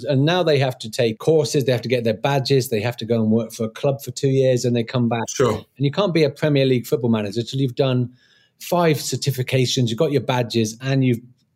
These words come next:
Speaker 1: successfully worked in a football club for seven or eight years. So again, not all C X accreditation isn't wrong, but the fact that there are thousands, literally thousands of people that have been, A, trained by these people that, as you said, probably don't even have the ability to train them on s-, what C X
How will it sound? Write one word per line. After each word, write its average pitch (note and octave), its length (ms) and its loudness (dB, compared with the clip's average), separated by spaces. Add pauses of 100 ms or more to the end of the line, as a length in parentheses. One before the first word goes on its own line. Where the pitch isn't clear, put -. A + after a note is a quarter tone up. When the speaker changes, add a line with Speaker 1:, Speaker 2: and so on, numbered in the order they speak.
(220)
Speaker 1:
successfully C3+ 640 -4
worked B2+ 280 2
in B2+ 100 0
a A#2 40 0
football A2 320 -2
club G#2 260 -6
for - 80 -14
seven G#2+ 340 -4
or G2+ 80 -8
eight G2+ 160 -8
years. F#2+ 300 -8
So A#2 320 -2 (520)
again, D#3+ 300 2
not F#3+ 140 2
all F#3+ 160 4
C A#2+ 220 0
X A2 180 -4
accreditation A2 640 -2
isn't A2 240 0
wrong, A2 240 0
but B2 100 -4
the C3 60 -6
fact D#3 300 -2
that - 240 -6
there C#3+ 120 -2
are C3+ 40 0
thousands, E3 680 -2
literally D3 260 0
thousands D3 500 0
of C3+ 120 0
people A2+ 420 -2 (440)
that A#2 80 0
have A2 60 -6
been, B2 280 2 (480)
A, E3+ 340 2
trained C#3+ 460 2
by C3 160 2
these B2+ 180 2
people B2+ 360 0
that, A#2+ 180 0 (320)
as A2 120 -4
you D3 80 2
said, C3+ 240 0
probably C#3 220 0
don't B2+ 220 2
even B2 180 2
have A#2 160 0
the A#2+ 60 2
ability A2+ 340 -2
to - 100 -12
train A#2+ 300 0
them A2+ 140 4
on A2 100 -2
s-, - 240 -10
what B2+ 140 -4
C B2 200 -2
X A2+ 220 -4